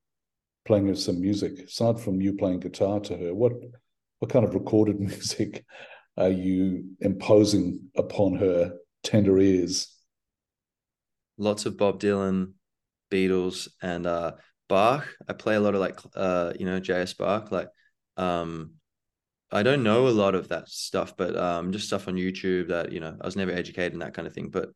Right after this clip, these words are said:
Speaker 2: um, but yeah, um, and, uh, Johanna, ha-, sometimes we put on, like, S-, Smetana and, like, these, you know, like, Czech composers and stuff. So, like, classical music. Then there's, like, you know, little kiddie songs on these little gadgets we have around. You know,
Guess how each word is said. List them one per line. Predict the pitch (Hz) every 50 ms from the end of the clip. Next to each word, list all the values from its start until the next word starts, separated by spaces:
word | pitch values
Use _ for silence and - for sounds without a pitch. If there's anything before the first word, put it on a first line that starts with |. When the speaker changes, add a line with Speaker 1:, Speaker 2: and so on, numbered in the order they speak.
| _ _ _ _ _ _ _ _
Speaker 2:
um, | - 95 92 90 85 82 78 80 80 78 - - _ _ _ _ _ _ _ _ _ _
but | - -
yeah, | - 95 101 98 90 78 85 92 92 92
um, | 92 92 92 95
and, | 95 95 95 92 92 92
uh, | 92 90 87
Johanna, | 90 95 92 98 98 98 95
ha-, | 95 92 90 90 - -
sometimes | - - 104 92 92 95
we | 98
put | 92 - 107 98
on, | 92 90
like, | 85 82 78
S-, | - - -
Smetana | - 92 - - - 101 101 104 104 120 113 113 113 117 117 117 113
and, | - 95 92 90
like, | 85 85 82 - - - - _ _ _ _
these, | - 92 87 85 80 -
you | 95
know, | 90 87 90 87
like, | 85 82 82 - - - _ -
Czech | - - 107 104 107 - - -
composers | - 113 104 104 104 104 107 104 117 113 104 101
and | 107 101
stuff. | - - 110 110 113 - - _ _ _ _ _ _ _
So, | _ - 110 104
like, | 92 -
classical | - 113 101 113 117 - - 123
music. | 120 120 117 113 123 - - - _ _ _ _ _ _
Then | - 139 147
there's, | 139 120 123
like, | 117 104
you | 101
know, | 92 85
little | 90 95 92 92 92
kiddie | - - 104 95 95 92 90 -
songs | - - 95 90 90 90 87 87 87
on | 90 85 87 87 85 - - _ _
these | - 90 85 76 -
little | 90 87 87 85
gadgets | 82 - 92 82 87 87 - - - -
we | 98
have | 87 90 85 85
around. | 82 82 82 82 80 80 85 -
You | - 98
know, | 90 80 - - -